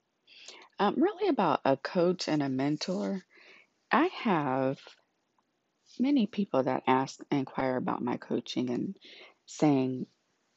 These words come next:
you know, that they want to hire me. And what's really interesting is up until a couple of years ago, I used to label myself as a coach,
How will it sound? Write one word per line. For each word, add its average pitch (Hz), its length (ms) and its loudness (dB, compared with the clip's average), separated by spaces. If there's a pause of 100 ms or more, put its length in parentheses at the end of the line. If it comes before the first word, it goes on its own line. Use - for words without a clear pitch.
(120)
you 156 180 0
know, 117 140 -2
that 120 160 0
they 143 120 6
want 139 300 -2 (160)
to - 100 0
hire 247 460 2
me. - 340 -2 (880)
And 175 680 2 (1160)
what's 208 280 4
really 277 260 4
interesting 143 640 -2
is 139 380 -6
up - 180 -4
until 143 680 -2 (720)
a 170 80 -4
couple 143 300 0
of 131 120 2
years 139 300 4
ago, 131 180 4
I 127 140 2
used 131 260 0
to 123 80 -4
label 123 260 0
myself 120 520 -4
as 120 200 -4
a - 60 -6
coach, - 600 -4